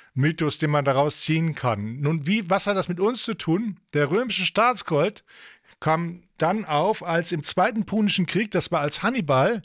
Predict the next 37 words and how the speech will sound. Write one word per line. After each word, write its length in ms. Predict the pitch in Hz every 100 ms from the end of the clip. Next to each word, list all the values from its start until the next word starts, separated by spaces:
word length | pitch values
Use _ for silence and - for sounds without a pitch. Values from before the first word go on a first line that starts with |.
| - - -
durch 240 | - 160 -
Italien 480 | 165 - 185 247 180
gewütet 400 | 135 135 143 151
ist, 300 | 208 - - _ _ -
haben 240 | 202 220
die 160 | 185 180
Römer 500 | 151 202 226 220 220
in 120 | 185
den 140 | 180 170
sibyllinischen 760 | 151 190 202 247 294 220 190
Büchern 360 | 185 247 202 196
den 100 | 170
Schicksalsspruch 920 | - 254 - 226 214 - 208 220 -
gehört, 480 | 208 170 185 202 175
und 60 |
die 80 | 147
sind 160 | 143 165
ja 80 |
sehr 180 | 127 151
abergläubig, 520 | 143 143 120 120 113
die 100 | -
Römer, 340 | 117 135 170 185 - - - -
„Dir 140 | 196 180
fehlt 340 | 220 233 -
die 60 | 220
Mutter, 600 | 226 262 - 226 151 107 - - _ -
die 120 | 214
Mutter, 460 | 214 247 - 180
drum 240 | 170 247 240
such, 380 | 233 285 285 -
ich 200 | 196 -
befehle 380 | - 330 302
es 100 | 262
dir, 200 | - 254
Römer, 220 | 233 262 - - -
die 120 | 226
Mutter.“ 880 | 220 240 285 294 - - 202 165 127